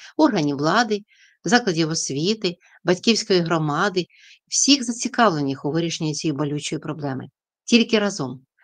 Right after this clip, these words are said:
ми зможемо виховати наших дітей щасливими і успішними.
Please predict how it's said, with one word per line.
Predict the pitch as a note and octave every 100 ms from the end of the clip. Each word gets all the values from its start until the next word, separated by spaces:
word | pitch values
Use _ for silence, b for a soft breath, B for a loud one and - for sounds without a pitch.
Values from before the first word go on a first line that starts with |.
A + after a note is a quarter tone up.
| b
ми | D#3
зможемо | D#3 D#3 D#3 D#3 C#3+
виховати | D3+ - D3 D#3
наших | D3 - D3
дітей | D3 C#3+ D3+
щасливими | - D#3+ D#3 G3+ A#3+ E3 C3+ _ _ _ -
і | G3+
успішними. | - - B2 - G#2 G#2